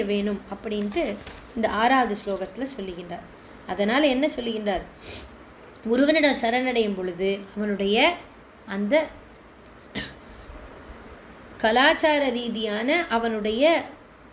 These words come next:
பாரம்பரிய ரீதியான, பரம்பரை பரம்பரையாக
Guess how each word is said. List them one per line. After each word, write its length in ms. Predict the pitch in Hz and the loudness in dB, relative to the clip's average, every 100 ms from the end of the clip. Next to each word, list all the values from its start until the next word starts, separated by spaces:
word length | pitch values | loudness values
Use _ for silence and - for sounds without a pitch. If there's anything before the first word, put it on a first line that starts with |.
| - - - - - | -20 -20 -20 -20 -6
பாரம்பரிய 680 | 226 254 339 339 311 269 226 | 4 6 6 4 2 4 0
ரீதியான, 840 | 226 226 202 208 233 208 196 262 330 - - - | 0 -4 -8 -6 -4 -2 -2 -2 -2 -6 -18 -4
பரம்பரை 480 | 240 311 349 330 302 | 2 4 6 4 4
பரம்பரையாக 680 | 233 247 294 302 294 302 | 0 2 2 4 4 4